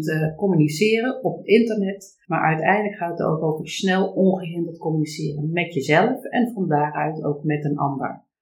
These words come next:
Speaker 2: Nou, en dat is waar Fullstream ook echt voor staat. Dus veel meer contact maken, hè, met wie je bent, eh, hoe je je voelt, hoe je dat ook uitzendt. Oude blokkades die in het lichaam zitten, die we allemaal wel eens hebben,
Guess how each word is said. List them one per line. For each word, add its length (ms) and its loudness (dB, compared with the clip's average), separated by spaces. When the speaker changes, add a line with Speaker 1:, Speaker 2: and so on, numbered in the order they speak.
Speaker 2:
Nou, 200 -4
en 200 2
dat 220 8
is 280 -2
waar 480 2
Fullstream 680 -2
ook 200 -2
echt 260 -6
voor 140 -14
staat. 560 -2
Dus 280 -8
veel 220 0
meer 180 0
contact 420 -2
maken, 400 -10
hè, 260 -10
met 340 -2
wie 260 0
je 60 -4
bent, 540 -6
eh, 380 -6
hoe 220 6
je 100 0
je 160 0
voelt, 540 -6
hoe 200 6
je 60 6
dat 160 0
ook 140 -2
uitzendt. 760 -2
Oude 360 4
blokkades 640 0
die 240 0
in 100 2
het 120 2
lichaam 340 2
zitten, 320 -4
die 120 -2
we 180 -6
allemaal 440 4
wel 100 -2
eens 200 -6
hebben, 380 -4